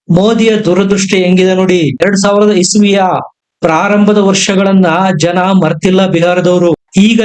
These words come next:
ನಿತೀಶ್ ಕುಮಾರ್ ಅವರ ಆಳ್ವಿಕೆಯನ್ನ ಕಂಪೇರ್ ಮಾಡಿ ಸಹಜವಾಗಿಯೇ ನೋಡ್ತಾರೆ. ಮೊದಲು ಹೇಗಿತ್ತು ಬಿಹಾರ, ಈಗ ಹೇಗಾಗಿದೆ? ಇಂಡಸ್ಟ್ರೀಸ್, ಫ್ಯಾಕ್ಟರಿಗಳು ಬರ್ತಾ ಇದಾವೆ ಬಿಹಾರಕ್ಕೆ, ಸಾವಿರಾರು ಕೋಟಿ ರೂಪಾಯಿ ಇನ್ವೆಸ್ಟ್ಮೆಂಟ್ ಹರಿದು ಬರ್ತಾ ಇದೆ.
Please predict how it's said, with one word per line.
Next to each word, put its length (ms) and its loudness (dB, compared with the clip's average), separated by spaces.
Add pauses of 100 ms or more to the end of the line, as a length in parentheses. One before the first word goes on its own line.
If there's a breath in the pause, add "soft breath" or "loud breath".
(100)
ನಿತೀಶ್ 380 -2
ಕುಮಾರ್ 360 0
ಅವರ 220 0 (360)
ಆಳ್ವಿಕೆಯನ್ನ 680 0
ಕಂಪೇರ್ 500 -2
ಮಾಡಿ 240 2
ಸಹಜವಾಗಿಯೇ 600 0
ನೋಡ್ತಾರೆ. 640 0 (240)
ಮೊದಲು 300 0
ಹೇಗಿತ್ತು 480 0
ಬಿಹಾರ, 640 0
ಈಗ 200 2
ಹೇಗಾಗಿದೆ? 840 0 (100)
ಇಂಡಸ್ಟ್ರೀಸ್, 760 0
ಫ್ಯಾಕ್ಟರಿಗಳು 540 0
ಬರ್ತಾ 220 0
ಇದಾವೆ 280 2
ಬಿಹಾರಕ್ಕೆ, 640 -2
ಸಾವಿರಾರು 520 0
ಕೋಟಿ 200 0
ರೂಪಾಯಿ 260 0
ಇನ್ವೆಸ್ಟ್ಮೆಂಟ್ 500 2
ಹರಿದು 240 0
ಬರ್ತಾ 260 -2
ಇದೆ. 440 -2